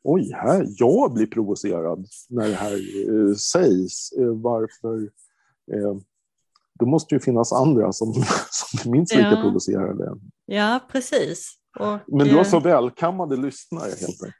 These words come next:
Speaker 2: Ja, så något konstigt är det. Men
Speaker 1: Mm.
Speaker 2: <laughs> eh, får hjälpas åt att dela de här, eh,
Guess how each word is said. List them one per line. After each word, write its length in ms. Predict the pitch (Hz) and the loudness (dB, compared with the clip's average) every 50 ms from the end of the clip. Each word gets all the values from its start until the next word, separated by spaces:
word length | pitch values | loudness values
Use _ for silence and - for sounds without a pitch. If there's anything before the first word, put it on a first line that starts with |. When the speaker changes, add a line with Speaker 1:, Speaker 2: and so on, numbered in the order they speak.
| _ _ | _ _
Speaker 2:
Ja, 400 | - 226 247 262 277 277 294 285 - | 2 4 6 6 8 6 6 4 4
så 260 | - 277 269 269 269 | 2 2 4 4 4
något 260 | 269 262 214 214 - | 4 4 2 0 -2
konstigt 460 | - 294 294 311 302 - 254 247 - | -2 0 0 0 0 -2 -4 -4 -2
är 120 | 247 214 165 | -2 -2 0
det. 200 | 160 160 - - _ _ _ _ _ _ _ _ _ _ | -2 -4 -4 -8 _ _ _ _ _ _ _ _ _ _
Men 220 | 208 214 214 - 214 - - - - 240 - - 294 - - 330 277 - - _ _ - - - - - - - - - - - _ _ _ _ _ _ | -4 -2 0 2 2 2 0 -2 -4 -2 2 2 2 4 4 2 0 0 -2 _ _ -20 -18 -18 -20 -20 -20 -20 -20 -20 -20 -20 _ _ _ _ _ _
Speaker 1:
Mm. 260 | - 220 214 208 208 202 | -8 -6 -6 -6 -6 -8
Speaker 2:
<laughs> 0 | |
eh, 60 | 196 | -8
får 180 | - - 214 | -10 -8 -6
hjälpas 340 | 208 208 208 - 214 202 - | -6 -6 -6 -6 -10 -6 -4
åt 200 | 277 285 277 277 | -4 -4 -4 -4
att 120 | 208 196 190 | -6 -6 -4
dela 460 | 208 208 226 240 233 202 180 170 175 | -2 -2 -2 -2 -2 -2 -4 -4 -6
de 220 | 180 190 202 214 | -6 -8 -6 -6
här, 480 | 233 240 214 196 190 196 196 190 190 185 | -4 -4 -4 -4 -4 -6 -6 -6 -8 -8
eh, 280 | - - - - - | -10 -10 -12 -12 -12